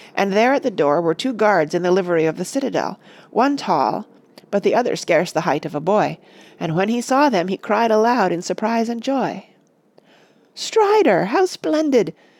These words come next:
Do you know, I guessed it was you in the black ships, but they were all shouting 'Corsairs,' and wouldn't listen to me. How did you do it?" Aragorn laughed,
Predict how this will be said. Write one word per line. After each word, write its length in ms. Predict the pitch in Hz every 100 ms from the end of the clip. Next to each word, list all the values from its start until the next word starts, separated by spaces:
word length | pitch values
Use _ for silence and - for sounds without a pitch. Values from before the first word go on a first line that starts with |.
| _
Do 100 | -
you 100 | 285
know, 160 | 190 165
I 100 | 269
guessed 360 | 214 254 - 165
it 100 | 143
was 160 | 160
you 180 | 151 165
in 120 | 175
the 80 | 147
black 320 | 151 147 -
ships, 420 | - 175 - - - _ - _ -
but 140 | -
they 120 | 175
were 160 | 190 165
all 140 | 165
shouting 480 | 170 180 170 147 139
'Corsairs,' 760 | - 208 202 247 269 202 151 160
and 120 | 180
wouldn't 240 | 208 175
listen 300 | 247 - 160
to 100 | 165 151
me. 220 | 143 - _ _ _ -
How 140 | 139
did 160 | 190 208
you 80 | 277
do 200 | 320 247
it?" 320 | 156 _ - _ _ _ _ _ _ _ _ _ _ _ _ _ _ _ _ _ -
Aragorn 380 | 151 151 147 151
laughed, 420 | 165 165 -